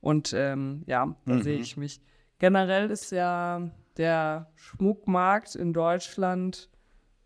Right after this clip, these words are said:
Speaker 1: recht groß, würde ich sagen. Der beträgt vier Milliarden Euro, Stand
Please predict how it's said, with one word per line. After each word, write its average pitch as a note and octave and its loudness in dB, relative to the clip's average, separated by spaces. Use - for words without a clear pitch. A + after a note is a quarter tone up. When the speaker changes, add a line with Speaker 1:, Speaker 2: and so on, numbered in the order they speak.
Speaker 1:
recht - -2
groß, E3 0
würde A#3+ 0
ich C4+ -4
sagen. B3+ 4
Der F#3 0
beträgt - -4
vier A#3 2
Milliarden G3+ 2
Euro, D#3 6
Stand D#3+ -2